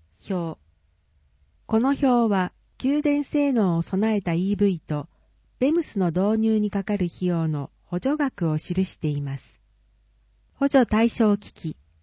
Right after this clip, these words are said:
給電性能を備えたイーブイ。補助額、一件につき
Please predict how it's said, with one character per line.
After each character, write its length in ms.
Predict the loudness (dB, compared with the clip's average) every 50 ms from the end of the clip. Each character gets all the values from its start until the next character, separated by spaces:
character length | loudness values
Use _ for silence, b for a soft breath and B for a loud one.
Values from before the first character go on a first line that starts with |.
| _ _ _ _ _ _ _ _ _ _ _
給 220 | 0 4 4 4 6
電 220 | 6 4 4 2
性 260 | 2 2 2 4 4
能 160 | 6 6 6 4
を 60 | 4
備 340 | 2 2 2 4 4 4 2
え 60 | 2
た 140 | 2 0 0
イ 180 | 2 2 0
ー 20 | 0
ブ 140 | 2 2
イ。 160 | 0 0 0 -6 _ _ _ _ _ _ _ _ _ _ _ _ _ _
補 160 | _ -4 0 2
助 160 | 2 2 4
額、 380 | 2 2 0 0 -2 -4 -4 -4 _ _ _ _ _ _ _ _ _ _ _ _ -6
一 140 | -6 -6 -6 _ _
件 240 | -2 0 0 0 0
に 120 | -2 -4
つ 180 | -6 -10 -16 -10
き 280 | -6 -6 -6 -6 -6